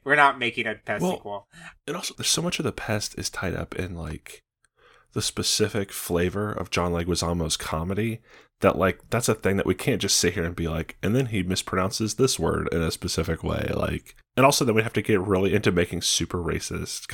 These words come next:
Speaker 1: Yeah.
Speaker 2: comments.
Speaker 1: Or he's super racist or just, like, super homophobic or super, um,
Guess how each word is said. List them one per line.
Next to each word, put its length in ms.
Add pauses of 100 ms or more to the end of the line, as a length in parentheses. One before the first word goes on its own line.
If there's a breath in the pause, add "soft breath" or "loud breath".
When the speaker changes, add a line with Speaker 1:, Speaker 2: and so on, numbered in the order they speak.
(120)
Speaker 1:
Yeah. 220
Speaker 2:
comments. 180 (220)
Speaker 1:
Or 160
he's 140
super 240
racist 540
or 140
just, 340
like, 340
super 720 (520)
homophobic 600
or 100
super, 720
um, 520